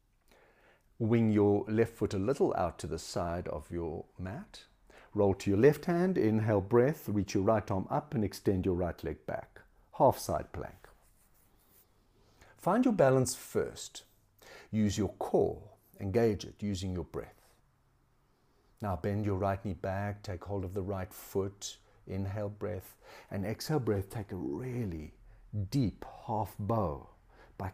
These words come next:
kicking firmly into your right hand with your right foot, opening up the right front side of your body.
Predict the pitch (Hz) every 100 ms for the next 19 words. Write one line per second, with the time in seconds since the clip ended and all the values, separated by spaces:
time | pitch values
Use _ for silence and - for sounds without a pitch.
0 | - - - 113 95 - 143 139 123 104
1 | 117 117 110 101 110 104 - 120 95 90
2 | 117 - 104 90 85 82 92 - 127 123
3 | 131 104 98 - 98 92 - - - -
4 | 107 104 139 156 - - - - 156 151
5 | - 120 95 85 80 90 - - -